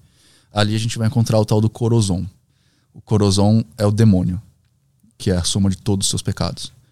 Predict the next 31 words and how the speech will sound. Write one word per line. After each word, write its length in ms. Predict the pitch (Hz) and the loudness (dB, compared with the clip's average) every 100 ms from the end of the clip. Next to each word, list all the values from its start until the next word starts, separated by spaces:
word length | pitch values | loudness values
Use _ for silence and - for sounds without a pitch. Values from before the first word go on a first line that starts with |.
| _ _ _ _ | _ _ _ _
Então 160 | - 113 | -6 -2
o 40 | |
que 60 | 104 | 0
que 80 | - | 2
você 100 | 139 | 2
faz? 320 | 107 78 - | 2 -4 -8
Você 160 | - 113 | -2 0
vai 200 | 104 120 | 2 2
se 140 | - 135 | 0 -2
perguntando, 600 | 139 131 151 123 101 101 | -2 -2 -2 0 0 0
fazendo 280 | 101 101 | 2 2
uma 100 | 107 | 4
análise 380 | 113 113 117 113 | 4 4 4 4
interna. 360 | 131 113 90 - | 4 2 0 -2
Você 140 | - | -4
vai 160 | 98 95 | -2 -2
subindo 560 | - 127 120 135 156 165 | -2 0 4 4 2 0
em 120 | 131 | -2
cada 260 | 165 190 | 0 0
uma 160 | 185 185 | 2 2
desses 220 | 185 - | 0 -2
pedacinhos 480 | - 165 147 139 135 | -6 -2 2 4 4
que 80 | - | 2
a 40 | |
árvore 180 | 131 127 | 2 2
da 100 | 131 | 2
vida 200 | 120 120 | 2 2
vai 140 | 120 123 | 2 2
ajudar 240 | 123 127 | 2 2
a 40 | 131 | 2
gente. 360 | 107 92 - | 2 0 -6